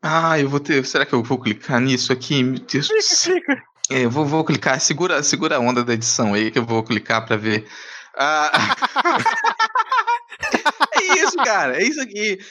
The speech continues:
Speaker 1: Vou descrever a imagem, né, cara? Porque é pra, pro público ter acesso, porque a pauta da reunião é um, um macaco enfiando o dedo no cu, cheirando e desmaiando depois. É isso aqui, essa é a realidade.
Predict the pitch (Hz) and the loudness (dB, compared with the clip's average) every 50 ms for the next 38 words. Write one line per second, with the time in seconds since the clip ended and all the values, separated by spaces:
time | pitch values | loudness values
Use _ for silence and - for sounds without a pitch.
0 | - - - - 220 - - - - 294 233 226 220 226 233 226 196 185 196 214 | -20 -16 -8 -8 -6 -6 -6 -6 -4 -4 -4 0 0 0 0 2 2 2 2 2
1 | 208 165 160 151 147 143 143 143 - 127 123 127 123 131 143 147 143 - 147 143 | 2 0 0 -2 2 2 0 2 2 0 0 0 -2 -6 -8 -6 -2 0 0 2
2 | 143 143 151 131 135 135 127 127 127 123 117 117 117 117 120 _ - 143 135 - | 2 2 2 2 2 4 4 4 4 4 4 2 2 -2 -8 _ -8 -8 -6 -2
3 | 139 139 139 143 151 143 143 - 156 - - 135 127 - - - 294 233 185 - | -2 -4 -2 0 -2 -2 -2 -4 -8 0 0 0 0 2 0 0 0 0 0 -2
4 | - - _ - 220 226 220 208 214 208 226 208 208 214 220 226 240 220 202 202 | -6 -10 _ 0 0 0 2 0 0 0 0 2 2 4 2 2 2 2 2 2
5 | 214 240 311 508 - 294 202 170 175 202 262 339 302 277 262 269 - 240 226 214 | 2 2 2 2 2 2 4 4 4 2 0 -2 -6 -10 -10 -10 -6 -2 -2 0
6 | 247 262 - - 233 190 202 202 208 208 - - 262 190 180 180 190 180 170 175 | 0 0 0 2 2 2 2 2 0 0 0 0 0 0 2 2 0 2 2 2
7 | 175 180 185 190 190 190 - 185 185 214 262 392 311 - - - 254 233 180 175 | 2 2 2 0 0 0 -2 -2 0 0 0 0 -2 -2 0 0 2 2 2 2
8 | 202 247 285 330 370 339 285 - - 254 330 285 233 226 233 277 311 - 247 190 | 2 0 2 0 0 0 0 -2 -2 0 2 2 2 2 2 0 0 0 0 0
9 | 165 147 165 - - 370 359 - - - 339 - - 330 285 - 285 - - 190 | 0 0 -2 0 0 0 2 2 2 0 0 0 0 -2 -2 -2 -2 -2 0 0
10 | 208 220 - - 247 247 247 240 226 214 214 226 240 - - 240 254 254 240 254 | 0 0 0 0 -2 -2 0 0 0 2 2 2 0 0 0 0 0 2 2 2
11 | 339 381 320 214 156 131 - - | 2 2 2 2 2 0 -2 -4